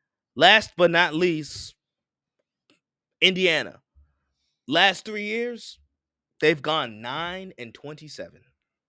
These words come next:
Last three years, they've gone nine and twenty-seven. So that's gonna conclude my Big Ten rankings. Um, like I said, I,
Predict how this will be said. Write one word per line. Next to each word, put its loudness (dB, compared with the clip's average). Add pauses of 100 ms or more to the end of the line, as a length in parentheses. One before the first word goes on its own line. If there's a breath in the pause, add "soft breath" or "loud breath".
(1160 soft breath)
Last 2
three -6
years, -4
they've -6
gone -8
nine -4
and -14
twenty-seven. -12
So -8
that's 2
gonna -8
conclude -10
my -4
Big -6
Ten -10
rankings. -6 (600)
Um, -4 (640)
like 0
I 6
said, 4
I, 0